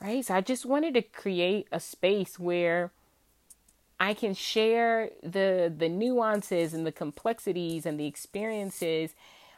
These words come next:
of my life. Also the, the lessons that I've learned, the insights, and all of the things that come along with living this fulfilled and thriving and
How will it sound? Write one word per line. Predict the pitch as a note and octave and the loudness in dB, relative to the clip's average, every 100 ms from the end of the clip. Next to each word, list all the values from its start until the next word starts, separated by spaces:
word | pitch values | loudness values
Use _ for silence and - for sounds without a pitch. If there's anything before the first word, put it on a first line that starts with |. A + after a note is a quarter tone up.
| _ | _
of | - G3 G3 F#3+ F3 - | 0 4 4 2 -4 -10
my | D#3+ D#3+ D#3 | -6 -4 -2
life. | D3 F#3 C4+ - - - - - | 0 2 0 -4 -14 -20 -6 4
Also | G3 F#3+ G#3+ G3 G3 F#3 | 4 4 2 2 4 2
the, | D#3+ F3+ F3 E3+ E3 - | 0 -2 -2 -2 -4 -2
the | F3 | 0
lessons | E3+ F3+ - G3 F3 | 2 2 0 -6 -2
that | F3 | -2
I've | E3+ E3 | -2 -2
learned, | E3+ F3 E3+ | -2 -2 -2
the | D#3+ D3 - | -4 -6 -2
insights, | G3+ G3 - D#3 C#3+ - - | -2 -2 -2 0 -2 -4 -10
and | E3+ | -6
all | G3 | -2
of | A#3+ | -2
the | G#3+ | -2
things | G#3 G3 | -4 -6
that | D#3 - | -8 -10
come | - G3+ | -8 -6
along | E3+ D3 D#3 F#3 | -4 -4 -6 -4
with | D3+ - - - - _ | -4 -4 -6 -16 -20 _
living | E3+ F#3 G#3 G#3+ | 0 0 0 -2
this | F3+ F#3 - - - _ _ _ | -2 -4 -6 -16 -20 _ _ _
fulfilled | - E3+ - F3+ G3+ G#3 D3+ D#3 - - | -4 -4 -2 0 2 2 0 -2 -6 -6
and | D#3+ D#3 C3+ D3+ - - _ | -6 -4 -6 -8 -12 -20 _
thriving | - E3 E3+ G3 F3 E3 D#3 D#3+ - - | -4 -2 0 -2 -2 -4 -4 -6 -8 -10
and | D#3+ D#3 D#3+ D#3+ D#3+ | -8 -6 -6 -8 -10